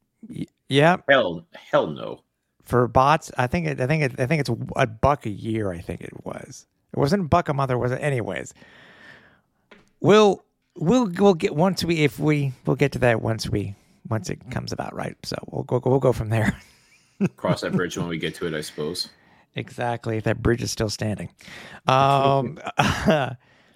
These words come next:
Speaker 1: what a wild and whirlwind week for the boys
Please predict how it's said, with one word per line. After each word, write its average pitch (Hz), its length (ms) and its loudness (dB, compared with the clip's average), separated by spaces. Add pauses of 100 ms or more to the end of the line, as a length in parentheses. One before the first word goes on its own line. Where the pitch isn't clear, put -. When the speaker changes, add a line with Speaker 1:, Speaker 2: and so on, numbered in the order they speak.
(360)
Speaker 1:
what 127 500 6
a 127 200 -2
wild 123 1400 4 (100)
and 120 360 -2
whirlwind 190 1080 4
week 185 640 2
for - 180 2
the 160 200 4
boys 139 800 0